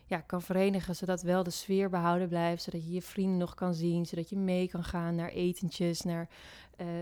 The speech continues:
feestjes, ehm, en dat je niet te veel, ehm, ja,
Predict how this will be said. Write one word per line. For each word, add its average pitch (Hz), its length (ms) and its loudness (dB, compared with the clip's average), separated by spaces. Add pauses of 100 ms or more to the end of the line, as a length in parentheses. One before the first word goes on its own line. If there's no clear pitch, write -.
feestjes, 180 920 0
ehm, 170 340 -8 (680)
en 180 120 2
dat 190 140 2
je 196 60 2
niet 220 200 4
te 214 100 -2
veel, 190 560 2
ehm, 170 440 -4 (300)
ja, - 220 -14